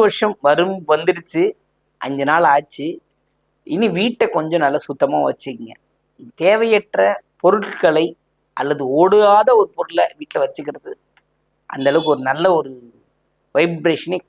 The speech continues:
கிடையாது. ஒரு பயன்படுத்துகின்ற பொருளை தவிர மற்ற பொருள்களை அப்புறப்படுத்துங்கள்.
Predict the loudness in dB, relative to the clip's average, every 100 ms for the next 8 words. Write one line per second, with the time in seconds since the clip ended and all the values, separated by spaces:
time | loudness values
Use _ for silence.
0 | -4 2 2 2 -2 -8 -8 -2 -2 0
1 | -2 -2 -4 -4 -2 -2 -2 -2 -2 -2
2 | -4 -2 -4 -8 _ _ _ _ _ -16
3 | -10 -10 -10 -2 0 2 0 -2 -4 _
4 | _ _ _ -16 -2 -2 0 -4 -2 -8
5 | -6 -8